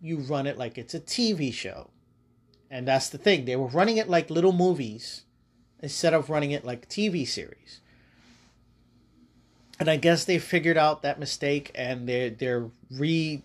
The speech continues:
shuffling and redoing a lot of shit and changing up how they're going to do things with T V.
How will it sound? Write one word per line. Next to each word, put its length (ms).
shuffling 920
and 100
redoing 400
a 60
lot 420
of 80
shit 440
and 120
changing 400
up 160
how 200
they're 100
going 220
to 80
do 180
things 340
with 140
T 220
V. 280